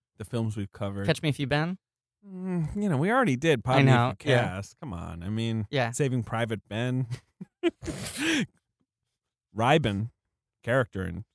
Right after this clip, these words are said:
Speaker 1: Saving Private Ryan. A great character. Ed Burns' character. One
Speaker 2: Bro-,
Speaker 1: of the, one of the
Speaker 2: Brooklyn Boy?
Speaker 1: one of the top twenty characters in <laughs> Saving Private Ryan, probably.
Speaker 2: I'd say probably, unquestionably for me, one of the top twenty characters that Ed Burns has ever played.
Speaker 1: <laughs>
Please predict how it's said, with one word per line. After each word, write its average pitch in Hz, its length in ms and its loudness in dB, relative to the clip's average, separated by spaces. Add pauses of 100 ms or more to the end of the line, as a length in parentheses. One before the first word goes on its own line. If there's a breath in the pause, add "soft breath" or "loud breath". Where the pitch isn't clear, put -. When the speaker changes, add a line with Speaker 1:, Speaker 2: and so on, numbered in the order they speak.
Speaker 1:
Saving 92 260 -8
Private 98 200 -4
Ryan. 95 440 -6 (100)
A 104 60 -8
great 131 300 0
character. 90 680 -6
Ed 127 180 2
Burns' 120 400 0
character. 92 580 -6 (800)
One 156 200 6
Speaker 2:
Bro-, 175 40 8
Speaker 1:
of 165 40 8
the, 151 80 4
one 196 220 6
of 180 60 6
the - 60 8
Speaker 2:
Brooklyn 208 260 6
Boy? 220 300 6
Speaker 1:
one 294 140 6
of 240 60 10
the 180 60 8
top - 300 6
twenty 151 360 4
characters 117 520 4
in 131 60 2
<laughs> - 20 4
Saving 208 380 10
Private 185 320 8
Ryan, 127 360 6
probably. 101 380 0
Speaker 2:
I'd 247 160 8
say 285 120 8
probably, 214 400 8 (220)
unquestionably 247 580 8
for - 100 0
me, 190 120 6
one 165 140 6
of 160 40 4
the 143 80 6
top 147 200 4
twenty 151 200 2
characters 131 400 0
that 135 120 2
Ed 127 160 2
Burns 120 240 4
has 110 100 2
ever 110 180 -2
played. 508 260 6
Speaker 1:
<laughs> - 100 -2